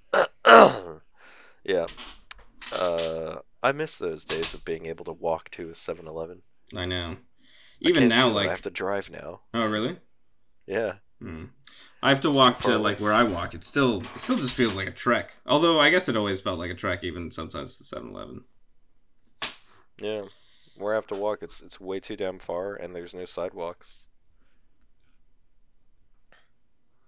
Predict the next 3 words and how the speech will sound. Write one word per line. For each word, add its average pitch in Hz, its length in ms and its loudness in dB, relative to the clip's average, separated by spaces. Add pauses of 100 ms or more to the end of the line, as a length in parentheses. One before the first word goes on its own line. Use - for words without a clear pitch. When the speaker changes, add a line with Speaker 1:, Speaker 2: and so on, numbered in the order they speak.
(1600)
Speaker 2:
There's 123 180 2
no 170 120 2
sidewalks? 139 800 -4